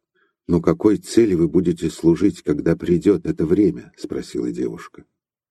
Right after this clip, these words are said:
«Ты не понимаешь», ответил он. «Для твоего разума это слишком трудно, но я постараюсь объяснить.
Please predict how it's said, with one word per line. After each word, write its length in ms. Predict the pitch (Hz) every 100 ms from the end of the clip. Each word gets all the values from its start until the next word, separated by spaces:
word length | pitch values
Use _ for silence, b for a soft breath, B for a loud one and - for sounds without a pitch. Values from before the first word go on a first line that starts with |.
| _ _ _ _ _
«Ты 120 | - 120
не 140 | 120
понимаешь», 960 | - 117 120 113 95 73 - - - _
ответил 560 | - 78 - - - 65
он. 220 | - 85 _ _ _ _ -
«Для 160 | 98
твоего 460 | 98 104 110 113 120
разума 400 | 117 101 113 113
это 200 | 104 110
слишком 520 | - 113 107 - 107
трудно, 500 | - 113 117 87 85
но 140 | 82 87
я 220 | 107 117
постараюсь 640 | 113 - 113 113 113 98
объяснить. 840 | 113 104 110 107 - 107 85 -